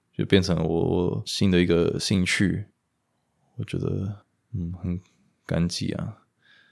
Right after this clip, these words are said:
对啊，所以我会叫自己，<laughs> 可能二十一岁、二十二岁的，的自己，对啊，就是要，要，要 try new things，对啊，就是做一些可能会有兴趣做，但是害怕做的事情。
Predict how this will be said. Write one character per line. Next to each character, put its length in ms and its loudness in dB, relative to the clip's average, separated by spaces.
对 100 8
啊， 40 12
所 120 10
以 40 12
我 200 10
会 220 12
叫 240 10
自 180 0
己， 140 -2
<laughs> 200 0
可 80 4
能 100 4
二 140 8
十 160 2
一 140 6
岁、 260 4
二 80 6
十 80 0
二 100 4
岁 220 2
的， 160 6
的 140 6
自 160 4
己， 280 2
对 100 6
啊， 60 8
就 120 8
是 60 12
要， 160 12
要， 360 12
要 200 10
try 200 4
new 120 6
things， 640 -2
对 120 -4
啊， 200 -6
就 100 -2
是 360 6
做 400 2
一 40 0
些 540 2
可 120 -2
能 300 0
会 160 4
有 140 6
兴 180 2
趣 200 0
做， 200 4
但 120 4
是 260 0
害 140 0
怕 200 4
做 220 2
的 80 -2
事 140 -6
情。 200 -10